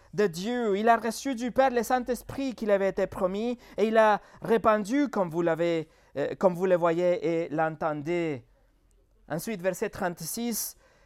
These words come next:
Que toute la maison d'Israël sache donc avec certitude que Dieu a fait Seigneur et Christ, c'est Jésus que vous avez crucifié. » Donc oui,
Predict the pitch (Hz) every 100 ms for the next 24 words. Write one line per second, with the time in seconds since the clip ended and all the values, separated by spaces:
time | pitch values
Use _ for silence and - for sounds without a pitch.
0 | _ - 233 202 262 233 226 226 214 220
1 | 220 220 - 208 214 202 247 220 - 170
2 | 208 220 - 190 202 - 196 202 - 220
3 | - 202 165 226 247 262 - - 214 -
4 | 233 233 - 208 196 214 247 262 269 -
5 | 208 196 - 254 269 269 - - - -
6 | 269 294 269 302 - 226 214 208 - -
7 | - 202 165 165 277 294 - 143 139 135
8 | 147 - 127 - 120 113 113 _ _ _
9 | _ _ _ - - 240 247 254 262 311
10 | 240